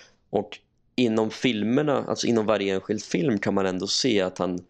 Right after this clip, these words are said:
han har vissa enskilda drag, att han är väldigt lojal, han är ganska känslosam och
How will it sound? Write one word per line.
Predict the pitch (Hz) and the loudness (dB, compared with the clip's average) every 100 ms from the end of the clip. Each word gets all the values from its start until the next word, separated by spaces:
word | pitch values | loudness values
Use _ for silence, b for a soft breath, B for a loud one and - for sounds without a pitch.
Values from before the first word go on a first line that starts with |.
| _ | _
han | - 107 | -6 0
har | 123 135 | 2 2
vissa | 107 98 90 85 82 | 2 0 2 0 0
enskilda | - 92 87 87 85 | -2 -2 -2 -2 -2
drag, | 87 - 87 78 87 | -2 -2 0 0 -2
att | |
han | 92 90 | -2 -2
är | 85 | 0
väldigt | 82 82 | -2 -2
lojal, | 90 90 92 92 87 90 | 0 2 4 2 0 -2
han | 90 | 0
är | 87 | 0
ganska | 87 87 - | 0 -4 -6
känslosam | - 98 92 87 - - 92 90 87 87 | -2 -2 -2 -4 -8 -4 0 0 -2 -4
och | 85 | -6